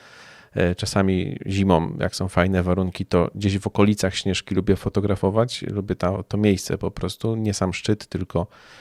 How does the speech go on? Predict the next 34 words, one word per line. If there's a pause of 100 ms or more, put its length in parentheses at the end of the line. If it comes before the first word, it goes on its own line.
(260)
tylko
jego
najbliższe
okolice (380)
i
wtedy
też
korzystam
z
tego (220)
czarnego
szlaku.
No
i (240)
jeśli
chodzi
o
zejście,
no
to
wybieram (340)
bardzo
różne
warianty. (580)
Jednym
z
takich,
y, (100)
który
lubię
najbardziej,
to
jest,
y,